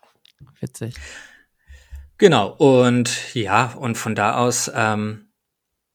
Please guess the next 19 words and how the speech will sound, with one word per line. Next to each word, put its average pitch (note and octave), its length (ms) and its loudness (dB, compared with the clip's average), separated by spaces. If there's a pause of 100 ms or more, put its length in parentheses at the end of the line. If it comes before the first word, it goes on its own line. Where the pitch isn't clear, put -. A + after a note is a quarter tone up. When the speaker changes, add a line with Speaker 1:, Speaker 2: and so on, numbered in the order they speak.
(280)
Speaker 2:
und A2 100 -10
dann G2 60 -8
hatten - 120 -8
wir A#2 100 -4
so A2+ 100 -6
ein, G#2 160 -6
zwei A2+ 160 -10
Themen, A2+ 580 -8
wo, A#2 140 -18
wie A#2+ 100 -4
ist - 140 -6
denn A2+ 100 -2
meine G#2+ 220 -2
Ausrichtung? B2+ 500 0
Weil, A2 140 -6
wie G#2+ 60 -12
gesagt, G#2+ 260 -10
ich - 180 -12
hab - 140 -14